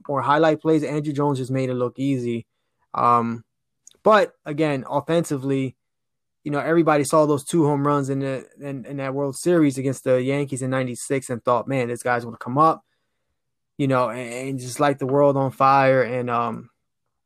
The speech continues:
he was an all-star, but he never, he really didn't live up to what everybody thought he was going to be. You also had, like, people like Ke-, pitchers like Kevin Millwood. They thought he was gonna be the next one. They thought he was gonna take this,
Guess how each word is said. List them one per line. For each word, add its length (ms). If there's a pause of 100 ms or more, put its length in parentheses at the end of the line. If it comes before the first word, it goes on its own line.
he 80
was 100
an 120
all-star, 640 (400)
but 160
he 200
never, 300
he 340
really 220
didn't 240
live 200
up 280 (520)
to 420 (640)
what 160
everybody 360
thought 280
he 100
was 120
going 180
to 60
be. 280 (360)
You 120
also 200
had, 140
like, 200
people 280
like 200
Ke-, 260
pitchers 300
like 140
Kevin 240
Millwood. 680 (300)
They 140
thought 180
he 140
was 100
gonna 140
be 100
the 80
next 320
one. 220
They 100
thought 200
he 80
was 100
gonna 180
take 240
this, 380